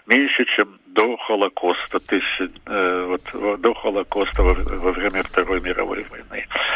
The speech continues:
Но в Израиле семь миллионов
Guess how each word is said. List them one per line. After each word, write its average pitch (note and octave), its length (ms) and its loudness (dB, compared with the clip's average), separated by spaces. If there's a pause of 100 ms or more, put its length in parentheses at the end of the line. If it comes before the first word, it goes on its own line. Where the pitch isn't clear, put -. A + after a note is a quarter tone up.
(280)
Но C3 120 4
в A2+ 60 2
Израиле A2+ 640 4 (500)
семь G#2+ 220 4
миллионов G#2 500 2